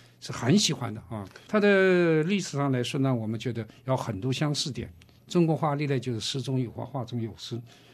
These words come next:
但是那个画呢，基本上是画里面有诗意，或者用诗句做题目。而诗里面有画意呢，无非说它形象特别鲜明。但你有突破，我就想询问一下，你在诗中有画，画中有诗这个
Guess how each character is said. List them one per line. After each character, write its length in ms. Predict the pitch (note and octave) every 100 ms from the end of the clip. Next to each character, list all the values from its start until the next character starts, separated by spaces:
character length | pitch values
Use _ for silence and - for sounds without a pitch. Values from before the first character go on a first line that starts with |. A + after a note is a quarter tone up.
| _
但 160 | G3+ F#3
是 120 | F#3+
那 120 | F#3+
个 80 | F#3+
画 260 | - A3
呢， 160 | F#3 D3
基 160 | C3 D#3+
本 120 | E3+
上 120 | E3
是 140 | -
画 240 | C3+ F3+ E3
里 80 | C#3
面 160 | D3+
有 180 | C3+ G#2
诗 360 | - - E3 F3
意， 180 | G3+ -
或 140 | C3+
者 100 | B2
用 200 | A#2+ A#2
诗 240 | - F3+
句 180 | D#3+ F#3
做 220 | C#3 F3
题 260 | B2+ - A2
目。 220 | D#3 E3 - _ - - -
而 140 | - D3+
诗 220 | - A#3+
里 120 | G3+
面 140 | F3+ F#3
有 140 | C3
画 200 | - E3
意 120 | C#3+
呢， 120 | C#3
无 100 | A#2
非 140 | A#2 C3
说 160 | -
它 100 | A#2
形 260 | A2+ - A2
象 180 | D3+ A#2+
特 60 |
别 80 | A2
鲜 200 | - B2
明。 140 | A2 A2 - _ _ _
但 200 | G3 F#3
你 220 | C3 G2+ -
有 140 | - A2+
突 200 | - D3
破， 220 | - D3+ - _ _ _ _ - - -
我 80 | C#3+
就 160 | F3
想 220 | D#3+ D#3
询 220 | C3 F#3+ E3+
问 140 | E3+
一 60 | B2
下， 240 | B2+ G#2+ - - -
你 80 | F3
在 160 | D#3+ D3+
诗 280 | - - F#3
中 180 | G#3+ F#3+
有 100 | C3
画， 120 | D#3
画 160 | F3+
中 120 | D#3 E3
有 140 | B2
诗 200 | - D#3+
这 80 | E3
个 180 | F3